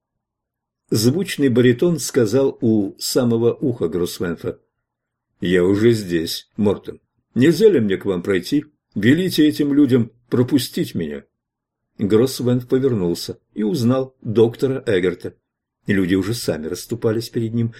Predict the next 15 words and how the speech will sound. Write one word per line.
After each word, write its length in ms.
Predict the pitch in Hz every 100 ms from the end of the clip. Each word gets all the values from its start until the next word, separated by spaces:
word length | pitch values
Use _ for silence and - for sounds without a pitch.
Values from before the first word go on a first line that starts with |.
| -
и 100 | - -
Эгерт 380 | 147 160 165 -
нырнул 420 | 123 101 95 92
вперед. 460 | 101 - 95 80 - _ -
Безо 360 | 208 202 113
всяких 400 | 101 - 85 113
колебаний 500 | - 104 117 190 175
за 140 | 117 101
ним 160 | 143
пошел 400 | 117 95 123 123 - -
Гроссвенф. 680 | 101 98 98 - 80 71 - _ _
Как 220 | 147 139
он 160 | 135 123
и 320 | 123 - 113
ожидал, 600 | 101 90 90 87 180 180